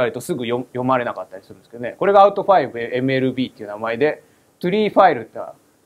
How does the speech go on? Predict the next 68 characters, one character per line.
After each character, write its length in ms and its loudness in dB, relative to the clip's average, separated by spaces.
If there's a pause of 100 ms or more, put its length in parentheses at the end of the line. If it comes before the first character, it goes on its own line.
(100)
こ 100 0
う、 80 -6
ド 100 2
ッ 100 -2
ト 140 -4
テ 160 -10
ィ 80 -4
ー 120 4
ア 40 6
ー 40 4
ル 120 -2
イ 120 -2
ー 40 -20
っ 20 -20 (220)
て 80 -12
い 40 -8
う、 100 -12 (600)
ま 80 -4
あ、 40 -10
誰 200 2
が 100 -4
決 120 -10
め 120 -2
た 120 4
わ 80 2
け 60 -4
じ 80 -4
ゃ 40 -2
な 120 -4
い 80 -4
け 80 -8
れ 80 -4
ど、 80 -6
拡 260 -12
張 160 0
子 100 -8
を 80 -8
テ 160 -14
ィ 40 -6
ー 80 2
ア 40 2
ー 40 -4
ル 80 -6
イ 60 -8
ー 20 -8
に 120 -12
し 100 -20
た 120 -2
り 120 -10
と 100 -20
か 160 -16
す 140 -8
る 80 -2
わ 100 -2
け 60 -20
で 60 -20
す。 100 -20 (340)
今 100 4
日 60 4
は 200 4
他 280 4
は 100 6
い 40 0
じ 80 0
り 80 2
ま 120 2
せ 100 -6
ん。 80 -10